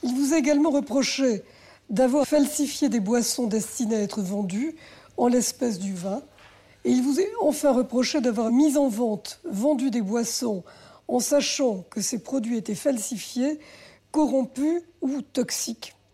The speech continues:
Il vous est enfin reproché d'avoir trompé sur la nature, la qualité, l'origine ou la quantité d'une marchandise, en l'espèce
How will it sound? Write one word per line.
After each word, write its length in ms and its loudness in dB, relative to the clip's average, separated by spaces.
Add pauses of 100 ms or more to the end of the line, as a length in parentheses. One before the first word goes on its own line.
(340)
Il 100 -2
vous 220 -2
est 40 4
enfin 540 0 (360)
reproché 580 0
d'avoir 260 -4
trompé 400 0
sur 220 -2
la 100 0
nature, 640 -2
la 140 -6
qualité, 720 -2 (400)
l'origine 720 2 (320)
ou 40 -2
la 120 2
quantité 500 -2
d'une 160 -2
marchandise, 840 -2 (360)
en 100 4
l'espèce 720 0